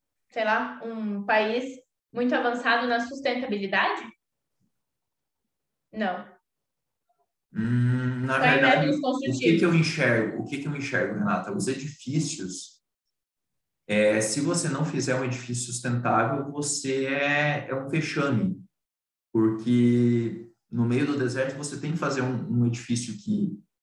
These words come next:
Speaker 2: que reduza o consumo de energia, né? Porque senão você vai gastar horrores, e lá eles não têm e-, ener-,
Speaker 1: Horrores.
Speaker 2: lá, olha que, ainda bem que você, lá eles não têm energia solar fotovoltaica, eles usam termoelétricas.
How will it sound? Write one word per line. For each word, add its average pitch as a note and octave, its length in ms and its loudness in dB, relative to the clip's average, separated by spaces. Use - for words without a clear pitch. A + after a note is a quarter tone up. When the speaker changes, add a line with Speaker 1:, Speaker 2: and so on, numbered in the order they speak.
Speaker 2:
que A2+ 120 2
reduza A2+ 480 4
o - 80 -2
consumo G#2+ 320 -4
de G#2 80 -4
energia, G2 520 -4
né? G#2 400 2
Porque G2 180 -6
senão A2 320 0
você - 180 -2
vai D#3+ 140 -2
gastar E3+ 300 -2
horrores, A#2 500 2
e A2 60 0
lá G#2 180 2
eles A#2+ 140 0
não D3+ 160 -4
têm F#3 280 0
e-, B2 360 -4
ener-, A#2 360 0
Speaker 1:
Horrores. A#2+ 240 -6
Speaker 2:
lá, - 280 6
olha - 180 2
que, - 80 -2
ainda C3+ 300 -2
bem - 100 -4
que - 60 -2
você, - 320 -6
lá C3+ 280 4
eles F3+ 240 2
não - 300 2
têm F#3 340 0
energia E3 360 2
solar D3+ 360 -2
fotovoltaica, D#3 600 -8
eles C3 220 0
usam D3 280 2
termoelétricas. C#3+ 1000 -2